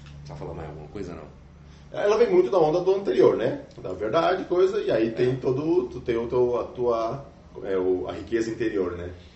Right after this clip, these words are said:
Speaker 2: Fala aí.
Speaker 1: Ah, eu só posso falar que eu mais adoro, né? Que
Speaker 2: O quê?
Speaker 1: ah, normalmente o, <laughs> os que falam que a mágica é a rainha das artes, que é o assunto de outro aqui, ah, é comum eles emendarem com outra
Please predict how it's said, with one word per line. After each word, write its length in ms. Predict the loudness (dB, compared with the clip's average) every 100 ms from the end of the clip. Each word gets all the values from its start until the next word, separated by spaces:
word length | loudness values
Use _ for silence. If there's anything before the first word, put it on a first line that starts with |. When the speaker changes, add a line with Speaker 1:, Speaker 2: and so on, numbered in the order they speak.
| -20 -20 -20 -8
Speaker 2:
Fala 180 | -4 -4
aí. 100 | -6 -12 -20 -12
Speaker 1:
Ah, 160 | -8
eu 60 | -8
só 140 | -8
posso 240 | -6 -8 -8
falar 320 | -8 -8 -8
que 80 | -6
eu 120 | -6
mais 280 | -4 -6 -6
adoro, 380 | -6 -6 -4 -4
né? 160 | -8 -12
Que 260 | -10 -10 -8
Speaker 2:
O 40 |
quê? 180 | -8 -8 -12 -20 -20 -20 -20 -20 -20 -20 -20 -20 -18
Speaker 1:
ah, 380 | -14 -12 -12 -14 -16 -18 -14 -6
normalmente 520 | -4 -2 -2 -4 -4
o, 280 | -4 -6 -10 -14 -16
<laughs> 280 | -16 -20 -18
os 140 | -16 -14
que 400 | -12 -12 -12 -14 -20 -20
falam 300 | -12 -8 -8
que 100 | -10
a 60 | -14
mágica 360 | -12 -12 -12 -16
é 20 |
a 40 |
rainha 340 | -14 -10 -10 -10
das 220 | -12 -10
artes, 380 | -10 -12 -18 -16
que 80 | -10
é 40 |
o 80 | -10
assunto 360 | -10 -10 -12 -12
de 140 | -12
outro 260 | -10 -10 -10
aqui, 280 | -16 -14 -14 -16 -20 -20 -20 -20 -20 -20
ah, 300 | -18 -18 -18 -18 -20 -20 -20 -20 -14
é 120 | -14
comum 400 | -12 -12 -10 -10
eles 260 | -12 -14 -16
emendarem 500 | -14 -12 -10 -10 -12
com 120 | -14
outra 400 | -14 -14 -14 -16